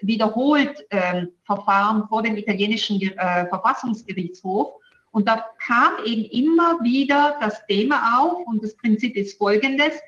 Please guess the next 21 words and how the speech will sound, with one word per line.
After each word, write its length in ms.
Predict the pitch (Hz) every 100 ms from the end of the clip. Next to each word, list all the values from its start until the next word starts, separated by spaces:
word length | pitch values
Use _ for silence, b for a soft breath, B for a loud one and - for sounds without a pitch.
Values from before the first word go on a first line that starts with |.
| B B B _
Wenn 1040 | - 202 202 196 196 294 302 240 180 165 - _ _ _ _ _ -
keine 920 | - 220 233 294 339 254 196 165 170 - _ _
irreversiblen 1160 | 262 349 330 240 247 240 - 277 269 226 214 196
Schäden 580 | - 240 262 277 254
zu 300 | - 240 208
erwarten 720 | 202 196 180 185 294 320 220 196
sind, 540 | - 190 180 285 427 - _ _ _ _ b b b b _
dann 420 | 196 220 339 392
kann 480 | - 233 214 247 330 -
eine, 640 | - 220 233 247 277 302 285 - -
äh, 600 | 208 190 190 190 190 185
äh, 60 |
medizinische 680 | 208 220 220 - 233 294 294
Behandlung, 880 | 240 247 202 190 196 214 226 240 - 233
äh, 380 | 202 196 196 196 - _ -
ähm, 640 | 208 202 202 202 202 202 - 196
zu-, 300 | - 254 240 208 -
zur 220 | - - -
Pflicht 360 | 254 254 -
gemacht 440 | 208 170 165 - -
werden. 500 | 151 147 160 175